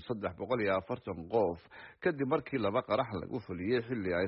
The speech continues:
saxmad ahayd mid ka mid ah tareenada dhulka hoostiisa mara iyo madaarka magaalada Brussels. Dadka qaraxyadan fuliyey waxaa ka mid ah nin magaciisa la yidhaahdo Saalax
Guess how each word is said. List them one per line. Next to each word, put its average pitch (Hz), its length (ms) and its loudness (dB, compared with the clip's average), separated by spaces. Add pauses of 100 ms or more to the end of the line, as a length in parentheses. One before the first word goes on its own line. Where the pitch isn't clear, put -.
saxmad 101 320 -4
ahayd 92 560 0
mid 127 160 -2
ka - 140 -6
mid 107 160 -2
ah 98 100 4
tareenada 107 560 0
dhulka 139 240 -4
hoostiisa 110 560 0
mara 92 320 2
iyo 120 160 -2
madaarka 98 440 0
magaalada 90 520 0
Brussels. 92 640 -2 (760)
Dadka 214 320 2 (240)
qaraxyadan 98 640 2
fuliyey 98 400 -2
waxaa 82 240 -2
ka 120 160 -2
mid 104 180 -2
ah 104 140 0
nin 104 160 -2
magaciisa 95 540 -2
la 92 60 2
yidhaahdo 95 360 2
Saalax 104 480 0